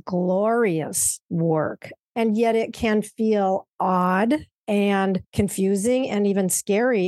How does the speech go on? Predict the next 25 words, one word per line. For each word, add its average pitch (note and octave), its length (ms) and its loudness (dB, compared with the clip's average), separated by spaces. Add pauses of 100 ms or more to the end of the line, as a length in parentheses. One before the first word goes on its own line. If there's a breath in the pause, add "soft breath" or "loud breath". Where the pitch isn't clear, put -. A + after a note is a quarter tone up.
if A3+ 120 -2
you G#3 60 2
don't F#3+ 240 0
have F#3 220 0
a F3+ 80 2
concept G3 500 0
of E3+ 100 0
what E3 140 0
we're E3+ 120 -2
talking F3 360 -2
about D#3 240 0
here. D3+ 320 -4
So A3+ 540 -2 (100)
back A3+ 240 0
today B3+ 540 0
to - 160 -4
just G3 260 0
talk G3 240 0
a A3 60 0
little G3 260 0
bit G3+ 220 0
with G#3 160 -4
Lori F3+ 420 0
about F3 580 0
what C#4+ 600 0